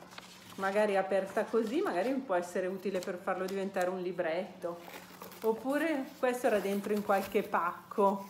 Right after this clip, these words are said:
per tenere, per non rompere il vetro forse.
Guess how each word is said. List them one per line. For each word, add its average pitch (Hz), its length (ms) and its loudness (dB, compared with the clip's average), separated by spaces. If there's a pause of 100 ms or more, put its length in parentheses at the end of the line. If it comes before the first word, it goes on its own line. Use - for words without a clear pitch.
(380)
per 202 200 2
tenere, 196 440 4
per 202 140 0
non 202 160 2
rompere 196 420 2
il 190 120 0
vetro 165 480 0
forse. 175 760 -2